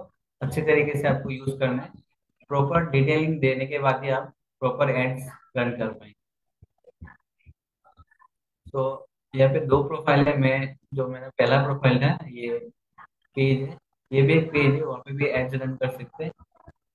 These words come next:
तो यहाँ पे हम लोग अगर प्रमोट करना चाहते हैं, जैसे कि यहाँ पे हो गया एड सेंटर है और यहाँ पे क्रिए-, क्रिएट एड्स,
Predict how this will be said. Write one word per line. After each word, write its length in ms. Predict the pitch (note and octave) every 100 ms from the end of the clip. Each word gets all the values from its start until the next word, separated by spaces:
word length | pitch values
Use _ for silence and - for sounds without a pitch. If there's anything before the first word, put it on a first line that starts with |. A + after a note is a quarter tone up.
| _ _ - - _ _ _ _ _ _ -
तो 220 | C3 - -
यहाँ 240 | C3 C3+
पे 60 | D3+
हम 100 | D#3
लोग 140 | D3+
अगर 160 | D3 D3+
प्रमोट 500 | - C#3 C#3 C#3 -
करना 240 | C#3+ C3+ B2
चाहते 200 | A#2+ C3+
हैं, 80 |
जैसे 240 | - - C#3
कि 60 |
यहाँ 200 | C#3+ C3+
पे 100 | -
हो 100 | C#3
गया 340 | C3+ - - C3
एड 100 | C3+
सेंटर 420 | C#3 A#2+ A#2 A2
है 80 | - _ _ _ _ _ _ C#3
और 100 | C#3+
यहाँ 160 | D3
पे 60 | -
क्रिए-, 440 | - C3+ C3+ C3+
क्रिएट 300 | C3+ C#3+ C3
एड्स, 240 | A#2+ -